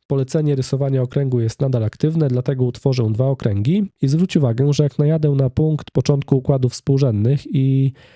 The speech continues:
przesunę kursor w prawo, to mam taką linię pomocniczą i tutaj pojawił się też symbol wiązania określającego to,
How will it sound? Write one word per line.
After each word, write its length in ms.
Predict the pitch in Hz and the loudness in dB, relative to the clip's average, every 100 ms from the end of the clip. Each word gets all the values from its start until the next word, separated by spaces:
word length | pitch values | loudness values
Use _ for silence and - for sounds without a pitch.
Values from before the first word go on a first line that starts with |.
| _ _ _ _ _ - | _ _ _ _ _ -8
przesunę 500 | - 131 175 170 135 | -4 -2 0 2 0
kursor 760 | - 147 - - 123 117 107 101 - _ _ _ _ _ _ _ _ | 0 -2 -2 0 0 2 0 -2 -6 _ _ _ _ _ _ _ _
w 120 | - | -4
prawo, 520 | - 135 101 127 180 - _ | 0 0 0 0 0 -4 _
to 260 | - 170 156 | -4 -2 0
mam 140 | 156 139 | 0 0
taką 500 | 139 - 135 127 120 | -2 0 0 2 2
linię 340 | 127 147 139 | 2 2 0
pomocniczą 720 | - 127 123 - 104 147 165 | 0 0 0 -2 -2 0 0
i 60 | 160 | 0
tutaj 320 | 160 156 147 | 0 0 0
pojawił 480 | - 139 143 135 131 | 0 0 0 0 0
się 240 | - 135 | 0 0
też 240 | 131 131 - | 0 -2 -4
symbol 640 | - - 143 135 135 127 - | -6 -2 0 0 0 -2 -4
wiązania 920 | 110 113 120 120 117 127 139 131 127 | -2 0 0 0 0 0 0 0 -2
określającego 840 | 120 - 131 131 127 123 143 127 113 | -2 -4 -4 -2 -2 -2 -2 -2 -2
to, 300 | 113 135 | -2 -2